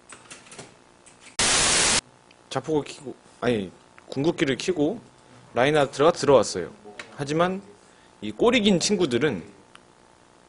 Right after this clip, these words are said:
제 전술 조준경에 대한 팀의 케어를 전혀 받을 수가 없는 친구들이에요.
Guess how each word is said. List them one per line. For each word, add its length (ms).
제 180
전술 460
조준경에 640
대한 280
팀의 320
케어를 440
전혀 300
받을 280
수가 240
없는 300
친구들이에요. 640